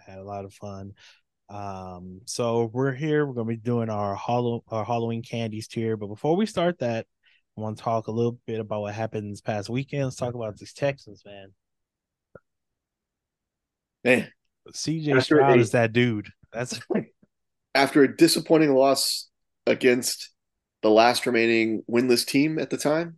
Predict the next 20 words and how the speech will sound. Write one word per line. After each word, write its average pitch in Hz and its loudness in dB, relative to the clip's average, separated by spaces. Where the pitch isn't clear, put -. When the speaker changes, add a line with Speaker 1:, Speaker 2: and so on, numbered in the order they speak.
Speaker 1:
Yeah. 92 -14
Speaker 2:
Carolina, 127 4
Speaker 1:
Mm-hmm. 113 2
Speaker 2:
uh, 113 -6
this 120 0
team 143 0
was 117 -6
determined 127 2
to 120 -4
not 131 4
lose, 123 -2
lose 117 -4
yesterday, 110 -6
lose 139 8
that - 4
Sunday, 113 -2
Sunday 113 -2
afternoon 104 -6
game, 101 -8
um, 107 -6